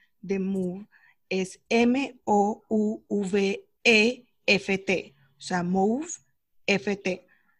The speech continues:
Yo igual les voy a poner ahí en Instagram para que también lo sigan y les digan que van de parte de Manu Giraldo. Y así de pronto van a encontrar como más apoyo en caso, pues, de que quieran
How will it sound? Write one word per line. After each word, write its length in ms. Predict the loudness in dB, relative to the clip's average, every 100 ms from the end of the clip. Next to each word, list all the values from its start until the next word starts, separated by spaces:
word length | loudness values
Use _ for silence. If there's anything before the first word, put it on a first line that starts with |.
| _ _
Yo 260 | -4 0 2
igual 320 | 2 4 4
les 140 | 2 0
voy 140 | 2
a 340 | 2 0 -4 -8
poner 260 | -8 -4
ahí 140 | -4 0
en 80 | 0
Instagram 480 | -2 -4 -4 -4
para 180 | -4 -8
que 100 | -8
también 280 | -10 -8 -6
lo 100 | -6
sigan 560 | 0 2 2 2 0 -6 -16 -16 -4
y 120 | 0
les 240 | 2 2 2
digan 360 | 2 2 2
que 140 | 0 0
van 180 | 0
de 120 | 0 0
parte 340 | 0 0 -2
de 140 | -2
Manu 340 | -2 -2 -4 -8
Giraldo. 600 | -6 2 2 2 -4 -8
Y 120 | 0 2
así 320 | 2 4 4
de 100 | 4
pronto 300 | 2 0 0
van 160 | 0
a 20 | 0
encontrar 640 | -2 -4 0 0 0 -2
como 300 | -4 -2 0
más 320 | -2 -2 -4
apoyo 400 | -2 4 4 4
en 100 | -2
caso, 300 | -2 -6 -6
pues, 180 | -6 -6
de 100 | -6
que 140 | -8
quieran 540 | -10 -6 -4 -2 -2